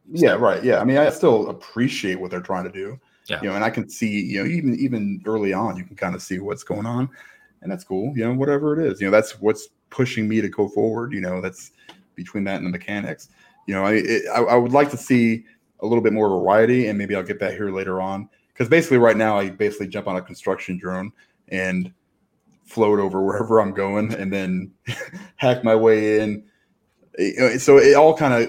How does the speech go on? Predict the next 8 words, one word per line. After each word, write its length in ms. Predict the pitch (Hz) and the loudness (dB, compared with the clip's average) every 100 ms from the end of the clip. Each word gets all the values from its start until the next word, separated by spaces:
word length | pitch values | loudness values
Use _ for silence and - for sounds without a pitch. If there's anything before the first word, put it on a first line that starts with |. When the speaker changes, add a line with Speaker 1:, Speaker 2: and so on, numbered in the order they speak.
| - | -4
Speaker 1:
it, 300 | 117 - - - _ - | -10 -10 -18 -20 _ -12
I 60 | 131 | -6
can 220 | 135 117 | -6 -4
do 240 | 170 214 | 0 4
it 80 | 151 | 4
in 120 | 120 | 2
different 320 | 120 127 117 101 | -2 -2 -4 -2
ways, 480 | 107 135 175 175 | 0 2 0 -4